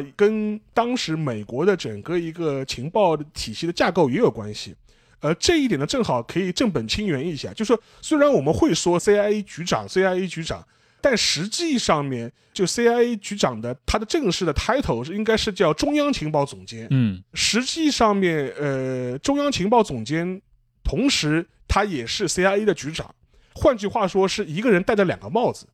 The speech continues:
Speaker 1: 那C I A局长很容易理解，那是，呃，掌管中央情报局的嘛。那中央情报总监是干嘛的呢？中央情报总监实际上面他是名义上面他是要统管协调美国所有的情报部门和情报机构的。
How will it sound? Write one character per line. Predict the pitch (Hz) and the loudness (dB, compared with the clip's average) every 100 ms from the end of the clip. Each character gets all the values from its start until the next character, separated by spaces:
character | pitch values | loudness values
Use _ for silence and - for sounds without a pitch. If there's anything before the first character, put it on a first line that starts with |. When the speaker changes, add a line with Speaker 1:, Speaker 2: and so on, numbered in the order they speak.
| _ - | _ 0
Speaker 1:
那 | 262 | 2
C | - 311 | 4 4
I | 302 | 4
A | |
局 | - 240 | 2 0
长 | 214 101 - | 0 0 -10
很 | - 139 | -2 2
容 | 135 | 4
易 | 190 | 4
理 | 156 | 2
解， | 180 117 | 0 0
那 | 175 | 2
是， | 160 - 156 | 0 0 0
呃， | 151 143 | 2 2
掌 | 139 165 | 2 0
管 | 170 160 | 2 2
中 | 180 | 4
央 | 180 | 2
情 | 165 | 4
报 | 175 | 2
局 | 117 | 0
的 | 127 | -4
嘛。 | 120 107 _ - | -4 -8 _ -2
那 | |
中 | 226 285 | 0 2
央 | 294 | 2
情 | 240 | 4
报 | 262 | 4
总 | - 117 | 2 -4
监 | 156 | -2
是 | 208 | 0
干 | 190 | 0
嘛 | 110 | -2
的 | 107 | -6
呢？ | 104 - _ _ - | -8 -10 _ _ -2
中 | - 311 | 2 2
央 | 311 | 2
情 | 202 | 2
报 | 277 | 2
总 | 202 131 | 2 0
监 | 190 | 0
实 | - 151 | 0 -4
际 | 277 | -2
上 | 269 208 | 0 0
面 | 156 | 0
他 | 151 226 | 0 -2
是 | - | -2
名 | 180 151 147 156 | -2 -2 -4 -4
义 | 240 320 220 | -6 -6 -4
上 | - 156 135 | 0 -2 -2
面 | 131 123 | -4 -6
他 | - 175 | -4 -2
是 | - 175 | -2 0
要 | 160 | 0
统 | - - 196 208 | 0 -4 -2 2
管 | 131 120 147 _ - | 2 0 -6 _ -4
协 | - 131 165 | 0 2 2
调 | 214 139 131 - _ - | 2 2 2 0 _ -6
美 | 127 117 | -4 -4
国 | 113 151 | -2 -2
所 | - - 143 | -2 -2 2
有 | 269 160 | 4 4
的 | 131 | 2
情 | 120 123 | -6 -2
报 | 147 | 0
部 | 131 147 | 0 -2
门 | 117 | -4
和 | 131 | -6
情 | 135 | -4
报 | 143 | -4
机 | - 156 | -4 0
构 | |
的。 | 214 | 0